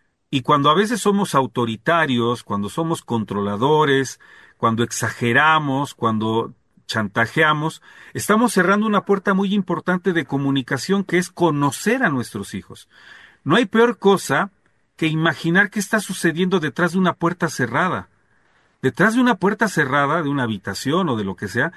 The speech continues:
pueden suceder mil cosas. Mejor tener esa puerta abierta, a la mejor, tal vez va a haber cosas que nos tengamos que literal tragar y decir, "Ay, no estoy de acuerdo, pero me callo y lo acepto",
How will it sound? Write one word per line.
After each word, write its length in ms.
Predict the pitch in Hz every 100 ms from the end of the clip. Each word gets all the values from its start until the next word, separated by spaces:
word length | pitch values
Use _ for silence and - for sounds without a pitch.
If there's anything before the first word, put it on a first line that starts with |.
| - - _
pueden 240 | 135 190 214
suceder 420 | 175 131 143 175
mil 280 | 160 196 -
cosas. 600 | 180 214 - 92 - - _ _ _ _ _ _ _ _
Mejor 520 | 131 147 - 180 247
tener 360 | - 165 175 196
esa 220 | 185 165
puerta 420 | - 165 175 - 127
abierta, 580 | 110 117 117 - 135 - _ _ _ -
a 120 | 120
la 140 | 131 131
mejor, 520 | 131 117 170 190 185
tal 240 | - 190
vez 420 | 175 220 247 - - - - -
va 160 | 147
a 40 | 165
haber 180 | 202 185
cosas 300 | 190 202 185
que 140 | 156
nos 180 | 139 -
tengamos 480 | 143 127 165 190 -
que 220 | 131 123
literal 540 | 120 120 123 131 180
tragar 600 | - 127 113 120 143 196
y 100 | 131
decir, 420 | 117 120 151 160 -
"Ay, 180 | 208 226
no 100 | 214
estoy 220 | - 208
de 60 | 190
acuerdo, 360 | - 202 190
pero 200 | - 151
me 200 | 143 139
callo 440 | - 185 196 214 202
y 60 |
lo 160 | 139 123
acepto", 500 | 120 170 147 202